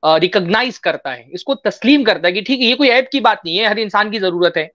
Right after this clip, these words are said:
इसलिए तो माशरे में लोग शादी करते हैं और उसी के नतीजे में फिर ये दुनिया की नस्ल आगे बढ़ती है, उसी की, हर इंसान दुनिया में वजूद पाया है, तो जाहिर सी बात है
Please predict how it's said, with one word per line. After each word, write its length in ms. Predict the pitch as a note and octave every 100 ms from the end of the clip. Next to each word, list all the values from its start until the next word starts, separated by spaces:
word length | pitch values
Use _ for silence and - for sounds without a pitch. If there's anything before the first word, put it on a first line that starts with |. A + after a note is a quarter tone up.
| E3
इसलिए 240 | E3 G#3
तो 100 | G#3
माशरे 380 | F#3 F3 F#3+ G3
में 100 | G3
लोग 120 | F#3
शादी 300 | E3+ D#3+ F#3+
करते 300 | F3+ - F3
हैं 100 | D#3+ - - - -
और 160 | F3
उसी 220 | G3 G3 B3
के 100 | A#3
नतीजे 320 | G3 G#3+ A#3+
में 120 | A3+
फिर 140 | A#3+
ये 120 | A3 A3+
दुनिया 380 | G3 G#3 A3+
की 220 | A3+ A#3 G#3
नस्ल 260 | G3 A3+
आगे 240 | F#3+ F#3 G#3+
बढ़ती 300 | G3+ F3+ G#3+
है, 80 |
उसी 160 | G#3 A3
की, 100 | G#3+
हर 140 | F3 C4
इंसान 340 | A#3 A#3 A#3+
दुनिया 260 | A3 A3 A#3+
में 120 | A#3+
वजूद 360 | F#3 F3 B3+ G#3+
पाया 180 | G3 G3
है, 80 | A#3+
तो 100 | G#3+
जाहिर 180 | G3+ G#3+
सी 120 | A#3
बात 220 | G#3+ G#3+
है 100 | A#3+